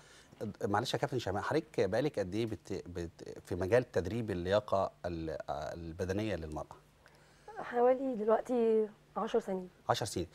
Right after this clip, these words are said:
Speaker 2: مم.
Speaker 1: يعني حضرتك الكلام اللي بتقوليه ده من خلال تجارب شفتيها
Speaker 2: أكيد
Speaker 1: حضرتك؟
Speaker 2: طبعًا.
Speaker 1: تمام.
Speaker 2: آه.
Speaker 1: بس اللي حضرتك قلتيه ده، خليني بقى أسأل حضرتك،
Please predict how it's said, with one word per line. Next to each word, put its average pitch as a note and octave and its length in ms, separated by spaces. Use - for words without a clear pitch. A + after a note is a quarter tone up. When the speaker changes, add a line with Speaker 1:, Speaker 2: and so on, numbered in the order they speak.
Speaker 2:
مم. G3+ 140
Speaker 1:
يعني G3 120
حضرتك D#3 220
الكلام C3+ 240
اللي D#3+ 80
بتقوليه D3+ 200
ده D#3 140
من B2+ 140
خلال D3 380
تجارب B2+ 400
شفتيها A2 420
Speaker 2:
أكيد B3 120
Speaker 1:
حضرتك؟ - 220
Speaker 2:
طبعًا. G#3 280
Speaker 1:
تمام. G3+ 200
Speaker 2:
آه. A3+ 80
Speaker 1:
بس F#2 220
اللي F#2+ 120
حضرتك C#3 220
قلتيه A2 220
ده، B2 100
خليني A#2+ 300
بقى A2+ 100
أسأل A#2 200
حضرتك، - 380